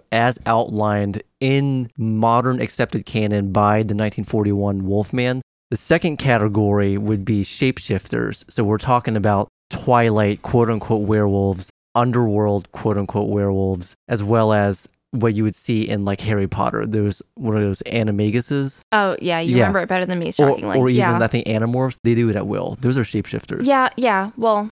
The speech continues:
Speaker 2: the Animorphs had an alien power.
Speaker 1: Yes.
Speaker 2: And if you stayed in animal form too long, you got stuck, like Tobias the Hawk, who got stuck.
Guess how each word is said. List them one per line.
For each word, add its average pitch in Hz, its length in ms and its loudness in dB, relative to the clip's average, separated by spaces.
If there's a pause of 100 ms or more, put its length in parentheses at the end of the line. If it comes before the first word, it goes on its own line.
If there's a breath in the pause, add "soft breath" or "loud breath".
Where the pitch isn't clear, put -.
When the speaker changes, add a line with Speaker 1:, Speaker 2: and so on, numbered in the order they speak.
(200)
Speaker 2:
the 185 80 -4
Animorphs 262 460 0
had 220 160 -4
an 196 200 0
alien 196 460 0
power. 190 680 0
Speaker 1:
Yes. 131 300 2
Speaker 2:
And 220 120 2
if 220 160 -2
you 240 80 0
stayed 233 340 0
in 226 120 0
animal 196 360 0
form 180 320 -2
too 226 280 -4
long, 185 320 0
you 180 100 -2
got 170 240 -4
stuck, - 480 -6
like 190 180 -6
Tobias - 440 -4
the 185 80 -6
Hawk, - 300 -8
who - 80 -8
got 147 200 -8
stuck. - 400 -12